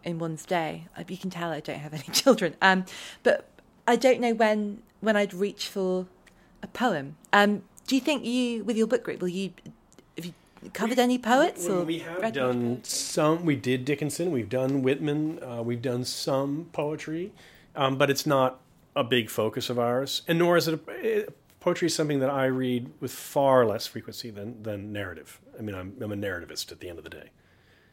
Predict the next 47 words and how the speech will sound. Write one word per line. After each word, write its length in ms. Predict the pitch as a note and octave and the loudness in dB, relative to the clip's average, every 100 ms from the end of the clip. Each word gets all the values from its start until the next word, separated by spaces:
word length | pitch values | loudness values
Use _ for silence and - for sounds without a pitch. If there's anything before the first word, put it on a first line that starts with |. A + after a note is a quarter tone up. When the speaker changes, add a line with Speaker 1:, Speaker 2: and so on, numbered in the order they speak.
| _ - | _ -12
Speaker 2:
Um, 320 | F#2 F2+ A2 | -10 -10 -8
and 80 | C3+ | -2
I, 80 | C3 | 0
and 140 | D#3 D3 | 2 0
I, 60 | |
it's 300 | C#3+ D3+ - | 2 0 -2
important 360 | B2+ D#3+ C3 G#2+ | -2 -2 -2 -2
to, 200 | A2 F#2+ - - - _ _ _ _ _ _ - | -4 -4 -12 -20 -20 _ _ _ _ _ _ -6
you 140 | C3 | -2
learn 320 | A#2 C#3 D3+ C#3 | 2 6 6 6
a 60 | |
lot 300 | A#2 A2 A2 | 4 2 2
about 300 | G#2 A2+ A2+ | 0 -2 -2
what 380 | A#2 A#2+ B2+ - - | 0 0 -2 -8 -8
can 180 | A#2 | -6
be 100 | A2 | -4
achieved 440 | G2+ - F#3+ G3 A#2 | -4 -4 0 0 -2
in 80 | G#2+ | -4
language 440 | G#2 G2+ G2 F#2+ | -4 -4 -6 -6
by 80 | A2 | -6
reading 400 | G#2+ A2+ A2+ G#2+ | -4 -2 -2 -4
poetry 420 | - G#2+ G2+ G#2+ | -4 -6 -4 -8
closely. 640 | G2+ A#2+ A#2 - C#3+ E3 - _ _ _ - | -4 0 0 0 -2 -2 -10 _ _ _ -2
But 180 | C3+ D#3+ | -2 2
yeah, 200 | B2+ G#2+ | 2 2
as 100 | G#2+ | 0
Speaker 1:
Mm. 40 | |
Speaker 2:
you 60 | A#2+ | 2
say, 280 | C#3+ A2 | 4 4
I 160 | A#2+ B2 | 4 2
would 180 | B2 A#2+ | 2 2
not 240 | B2+ A#2+ - _ _ | 2 0 -6 _ _
read 160 | C3 A#2 | -2 -2
a 20 | |
poem 340 | - B2 A2 G#2 | 2 2 2 -2
a 40 | |
day, 320 | G2 A2 G2 | 0 2 2
you 140 | G2 G2+ | 0 -4
know, 160 | F#2+ | -6
or 220 | G2+ A#2 G#2+ | -6 -4 2
go 120 | B2+ | 2
to 60 | |
bed 180 | A2 A#2+ | 8 8
at 60 | G#2+ | 8
night 240 | A#2+ G#2+ | 4 4
reading 200 | A2+ G#2+ | 0 -2
poetry, 440 | G2 A2 F#2 - | 0 -2 -2 -8